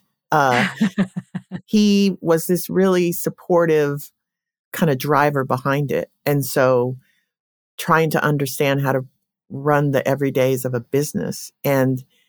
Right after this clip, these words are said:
Speaker 1: that's a lot to learn when you haven't taken any business classes, when you don't even, you know, profit and loss. What,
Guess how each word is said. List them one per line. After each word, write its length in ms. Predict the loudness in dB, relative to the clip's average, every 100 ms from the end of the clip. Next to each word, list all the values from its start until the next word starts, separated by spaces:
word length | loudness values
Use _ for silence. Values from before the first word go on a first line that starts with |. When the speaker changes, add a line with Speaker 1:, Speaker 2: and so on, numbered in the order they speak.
| _ _ _ _
Speaker 1:
that's 180 | -2 0
a 60 | 0
lot 260 | 0 -2
to 100 | -4
learn 420 | -4 0 2 0 -2
when 120 | -2
you 100 | 0
haven't 280 | 2 0 -2
taken 280 | -4 -4 -2
any 160 | -2 -2
business 340 | -2 -4 -4
classes, 440 | -6 -6 -4 -4 -4
when 120 | -4
you 80 | -2
don't 180 | -2 -2
even, 300 | -2 -4 -4
you 100 | -4
know, 180 | -4 -6 -12 _
profit 360 | -2 -2 -2
and 100 | -4
loss. 320 | -2 -2 -4
What, 240 | -4 -4